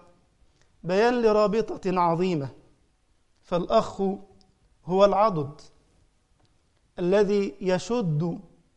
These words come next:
عضد أخيه، هو السند. لذلك عندما أرسل الله الكليم موسى ابن عمران عليه الصلاة وأزكى التسليم،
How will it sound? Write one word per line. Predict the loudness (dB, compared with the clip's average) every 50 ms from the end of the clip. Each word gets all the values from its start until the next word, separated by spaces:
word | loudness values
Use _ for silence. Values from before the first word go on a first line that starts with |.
| _ _ _ _ _ _ -4
عضد | 0 2 4 4 2 2 0 0 -2
أخيه، | -2 -4 -4 -6 -4 -4 -4 -4 -4 -6 -8 -12 -20 _ _ _ _ _ _ _ _ _ _ _ _ _ _ _ _ _ _ _ _ _ _ 2
هو | 4 4
السند. | 4 4 0 0 2 2 4 4 2 -2 -2 -6 -14 -20 -20 _ _ _ _ _ _ _ _ _ _ _ _ _
لذلك | -12 -8 -2 4 6 6 6 6 4 0 -2 -4 -16 -20 -20 _ _ _ _ _ _ _ _ _ _ _ _
عندما | -10 -8 -2 0 0 2 2 4 2 2 2 0 0
أرسل | -2 -2 -4 -4 -2 0 0
الله | 0 0 0 0 2 0 2 0 -2
الكليم | -4 -4 -6 -8 -6 -6 -4 -4 -4 -4 -4
موسى | -4 -4 -4 -4 -4 -4 -2 -2 -2 -2 -2 -4 -8 -16 _ _ _ _ _ _ _ _ _ _ _ _ _ _ _ _ -4
ابن | -2 -2 0 0
عمران | 0 0 0 0 0 4 4 6 6 4 2 -2 -4 -6 -10 -14 -20 _ _ _ _ _ _ _ _ _ _ _
عليه | -2 0 2 2 2 2 0 -2
الصلاة | -4 -6 -6 -4 -2 0 2 2 2 0 -2
وأزكى | -8 -6 -4 -4 -4 -4 -6 -12
التسليم، | -14 -10 -10 -10 -10 -8 -6 -4 -2 -2 -2 -2 -4 -6 -10